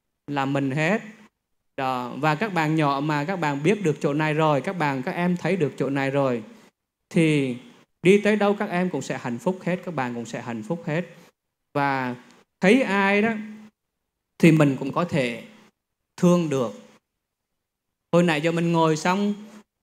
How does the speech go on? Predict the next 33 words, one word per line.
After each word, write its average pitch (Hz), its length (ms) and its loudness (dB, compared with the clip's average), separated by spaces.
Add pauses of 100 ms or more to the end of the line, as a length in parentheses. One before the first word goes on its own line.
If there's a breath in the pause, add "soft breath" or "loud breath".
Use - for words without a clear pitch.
(120)
mình 151 120 0
hát 151 320 2
xong, 190 140 0
mình 156 100 0
có 165 100 0
thương 190 260 2
được 160 80 0
không? 165 220 2 (920)
Thương 190 140 6
được 160 180 2
chưa? 185 260 4 (1040)
Hay 180 140 2
là 160 100 2
nhìn 156 220 0
cái 175 120 0
đứa 190 420 0
bên 185 360 -2
cạnh 151 200 -2
vẫn 147 160 -4
thấy 170 120 0
ghét? 175 320 -2 (1600)
Hả? 170 200 2 (840)
Còn 147 160 4
thấy 185 140 4
ghét 180 260 2
không? 196 240 2 (1200)
À, 123 240 -6
chắc 185 220 -4
còn 143 220 2
chút 185 160 0
xíu, 175 320 2
đúng 196 120 0
không? 160 160 0